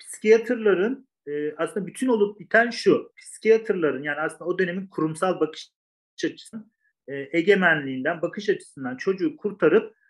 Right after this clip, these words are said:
daha farklı şekilde ele almak. Ama bu ele alma süreci o kadar yumuşamaya başlıyor ki artık zeka geriliği olan çocukları da,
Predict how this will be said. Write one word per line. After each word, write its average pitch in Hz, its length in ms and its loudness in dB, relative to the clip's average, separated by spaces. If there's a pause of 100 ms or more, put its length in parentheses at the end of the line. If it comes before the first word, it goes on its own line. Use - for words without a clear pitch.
(280)
daha 220 280 4
farklı 196 320 -2
şekilde 175 440 0
ele 202 320 6
almak. 127 440 4
Ama 180 200 -8
bu 202 140 -6
ele 214 200 6
alma 185 280 2
süreci 196 380 -4
o 185 100 0
kadar 220 420 2
yumuşamaya 170 640 -4
başlıyor 180 540 -2
ki 208 300 -2 (420)
artık 196 360 0
zeka 175 460 2
geriliği 190 500 0
olan 180 320 -2
çocukları 165 680 -6
da, 151 380 0